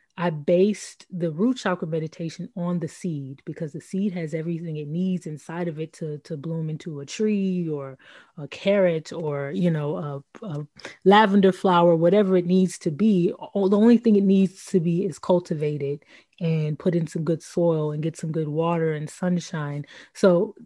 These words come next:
like us, we're all connected to source, but through our human experiences, our childhood trauma, or whatever we wanna call it, we become more and more disconnected from those aspects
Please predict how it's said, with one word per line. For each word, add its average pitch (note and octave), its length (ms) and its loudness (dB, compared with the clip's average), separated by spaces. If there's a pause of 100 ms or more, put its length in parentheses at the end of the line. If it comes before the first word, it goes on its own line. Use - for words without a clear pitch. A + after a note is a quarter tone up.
(520)
like G3+ 400 4
us, A3 360 4
we're G3 240 4
all G#3+ 300 2
connected G3 480 0
to D#3+ 140 -10
source, F#3+ 720 2
but F3+ 180 -2
through A3 180 2
our G3 120 0
human G#3+ 400 4
experiences, F3+ 1040 -2 (340)
our E3+ 160 -4
childhood E3+ 640 -4
trauma, E3 760 -4 (500)
or F#3 140 6
whatever F3+ 280 6
we F3+ 80 6
wanna E3 300 -2
call G3+ 440 2
it, D#3 240 0
we F3+ 260 0
become F3+ 380 -2
more F3 300 4
and F3+ 80 2
more E3+ 240 2
disconnected D#3+ 1000 -6
from D#3+ 320 -6
those D#3+ 280 -4
aspects D#3 680 -12